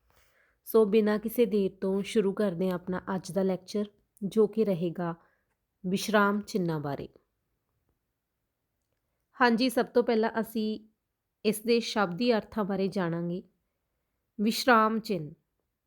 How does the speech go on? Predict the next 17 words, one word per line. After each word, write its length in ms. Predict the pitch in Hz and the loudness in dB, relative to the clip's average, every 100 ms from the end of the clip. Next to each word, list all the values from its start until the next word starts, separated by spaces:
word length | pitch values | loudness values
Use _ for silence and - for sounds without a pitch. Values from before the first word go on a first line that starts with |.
| _ _ _ _ - | _ _ _ _ -4
ਇਸ 160 | 214 | -2
ਦੇ 160 | 214 220 | 2 4
ਵਿੱਚ 380 | 214 214 233 - _ - | 4 0 -6 -10 _ -8
ਦੋ 260 | 190 214 233 | 0 4 4
ਸ਼ਬਦਾਂ 480 | - 220 175 196 | 2 -4 -2 -4
ਦਾ 120 | 196 196 | -4 -6
ਸੁਮੇਲ 500 | - 196 180 175 175 | -6 -4 -4 -4 -6
ਹੈ, 120 | 190 - - | -8 -8 -6
ਇੱਕ 160 | 208 | -2
ਵਿਸ਼ਰਾਮ, 680 | 208 208 - 190 160 170 208 - _ _ - | -2 -2 -4 -4 -4 -6 -14 -16 _ _ -6
ਦੂਸਰਾ 420 | 185 202 202 196 | -2 -2 -2 -6
ਚਿੰਨ੍ਹ। 400 | 190 - 160 147 - _ _ _ _ _ _ _ _ - | -6 -6 -6 -6 -12 _ _ _ _ _ _ _ _ -4
ਵਿਸ਼ਰਾਮ 480 | 226 226 254 240 240 | -2 0 2 2 2
ਤੋਂ 120 | 269 | 0
ਭਾਵ 280 | 247 254 233 | 2 2 2
ਹੈ 400 | 226 240 226 226 220 | 0 0 -2 -2 -4
ਰੁਕਣਾ, 460 | 208 202 180 175 | -4 -2 -4 -6